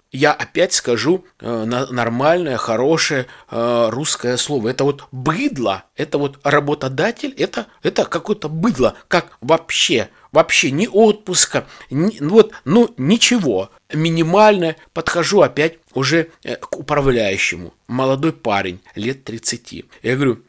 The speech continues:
я разговаривал вот с твоим помощником, там мужчина. Я разговаривал с твоим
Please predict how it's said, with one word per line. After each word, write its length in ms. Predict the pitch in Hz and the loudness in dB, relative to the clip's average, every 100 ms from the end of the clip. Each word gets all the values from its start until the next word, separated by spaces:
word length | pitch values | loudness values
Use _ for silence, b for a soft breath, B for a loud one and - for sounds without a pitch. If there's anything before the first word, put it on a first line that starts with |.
| _ | _
я 240 | 107 175 180 | -2 2 2
разговаривал 640 | 135 139 131 147 165 117 | 0 -2 0 0 0 0
вот 220 | 131 143 | -2 -4
с 80 | - | -8
твоим 260 | 123 135 135 | -4 -6 -2
помощником, 640 | 139 127 104 104 87 95 | -2 -2 -6 -8 -10 -14
там 220 | 98 98 | -12 -12
мужчина. 460 | 101 - - - - _ - | -8 -8 -8 -12 -20 _ -14
Я 240 | 113 156 | 0 4
разговаривал 640 | 190 147 135 127 165 160 135 | 4 2 -2 2 2 2 -4
с 80 | |
твоим 320 | - 127 156 | -6 -6 -6